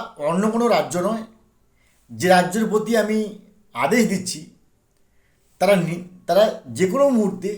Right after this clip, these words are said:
jugglery of words করতে পারে। তার জন্য একবারে ডেট বেঁধে দেওয়া হয়েছে একত্রিশে মার্চ, পনেরোই এপ্রিল, পনেরোই মে তার কমিটি করে দেওয়া হয়েছে।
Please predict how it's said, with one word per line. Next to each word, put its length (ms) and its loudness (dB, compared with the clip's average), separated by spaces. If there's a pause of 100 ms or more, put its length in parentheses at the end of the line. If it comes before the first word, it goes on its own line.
(220)
jugglery 420 2
of 140 -2
words 240 0
করতে 240 -14
পারে। 140 -12 (640)
তার 120 -4
জন্য 140 0 (120)
একবারে 240 -4 (600)
ডেট 260 4 (100)
বেঁধে 240 0
দেওয়া 160 2
হয়েছে 200 0 (140)
একত্রিশে 400 -4 (100)
মার্চ, 240 -4 (1400)
পনেরোই 420 2 (120)
এপ্রিল, 320 -4 (1500)
পনেরোই 420 2 (100)
মে 120 0 (1300)
তার 140 0 (360)
কমিটি 360 0
করে 160 4
দেওয়া 180 0
হয়েছে। 240 -4